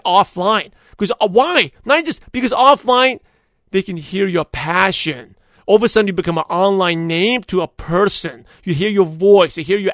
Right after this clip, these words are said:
accent. They hear your excitement. They hear maybe how slow you talk or how fast you talk. And then you get to cultivate the relationship. And also, you can tell, like I s-, I shared on the show, you can tell whether they're good or not. If you have someone that,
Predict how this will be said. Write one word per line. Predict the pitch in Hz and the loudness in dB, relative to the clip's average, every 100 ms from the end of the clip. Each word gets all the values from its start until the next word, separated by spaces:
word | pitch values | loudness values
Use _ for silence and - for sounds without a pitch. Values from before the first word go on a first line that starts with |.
| - | 0
accent. | 190 202 - 156 | 0 0 -6 -8
They | 170 | -6
hear | 170 | -4
your | 180 | -6
excitement. | 156 - 214 214 190 135 _ - - | -6 -2 0 0 -4 -8 _ -16 -10
They | |
hear | 135 175 | -4 -2
maybe | 180 | -2
how | 156 | -4
slow | - - 226 240 | -6 -2 2 2
you | 208 | -2
talk | 151 147 | -6 -6
or | |
how | 143 151 | -8 -8
fast | _ 220 240 - | _ 0 0 0
you | 180 | -6
talk. | 151 156 127 - _ _ _ _ _ _ _ _ - | -6 -6 -6 -12 _ _ _ _ _ _ _ _ -6
And | 185 | -4
then | |
you | 208 | -2
get | 208 | -4
to | |
cultivate | 180 170 165 160 165 | -6 -8 -8 -8 -8
the | 156 | -8
relationship. | 151 180 - 156 - - _ _ _ _ - | -8 -10 -10 -14 -16 -20 _ _ _ _ -6
And | 226 | 2
also, | 262 330 233 - - _ | 4 4 2 -2 -8 _
you | - 277 | -2 2
can | 392 277 | 2 2
tell, | 165 175 202 | 2 2 2
like | 208 | -2
I | |
s-, | 196 196 | -8 -8
I | |
shared | 156 208 | -4 -2
on | 202 | -2
the | 180 | 0
show, | 247 208 - _ | 0 0 -6 _
you | 214 | -10
can | 254 277 | -8 -6
tell | 170 196 | -2 0
whether | 196 196 202 214 | 2 0 2 2
they're | 202 240 | 2 -2
good | 202 330 403 | 0 2 4
or | |
not. | 269 151 - _ _ _ _ _ _ _ | 4 0 -4 _ _ _ _ _ _ _
If | - 190 | 0 4
you | |
have | 247 | 4
someone | 220 214 202 | 4 0 0
that, | 170 | -2